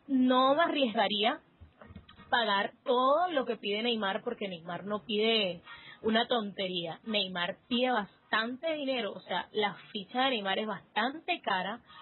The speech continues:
De, de hecho, es uno de los jugadores mejor pagados de Brasil. Creo que, que, que cobra algo así como que siete millones de dólares anuales o, o, o un poco más. Y es un escándalo.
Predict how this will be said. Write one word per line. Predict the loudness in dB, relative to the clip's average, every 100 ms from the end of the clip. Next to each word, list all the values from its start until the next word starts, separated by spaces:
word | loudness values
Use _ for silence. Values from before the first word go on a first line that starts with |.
| -12 -2
De, | 0 2 0 2
de | 2
hecho, | 0 -2
es | -4
uno | -2 0
de | 0
los | 0
jugadores | 2 2 2 0
mejor | -2 -2 0
pagados | 2 2 2
de | 2
Brasil. | -2 -2 -2 -2 -4 _ _ -20 -16 -2
Creo | 0 2
que, | 2 4 4 2 0
que, | -4 -2 -2 -4
que | -8 -6
cobra | -2 2 4
algo | 2 2
así | 0 -2
como | -4 -4
que | -6 -12 -8
siete | -8 -6
millones | -2 0 0
de | 2
dólares | 2 2 2 0
anuales | -2 -2 -2 -4
o, |
o, | -4 -4 -6 -8 -12 -14
o | -14
un | -4
poco | -2 2
más. | 4 2 -2 -16 -20 -20 -20 -16 0
Y | 4 4
es | 4 0 -6 _ _ _ _ _ _ _ -20 -20 -2
un | 2 2
escándalo. | 2 0 0 -2 -6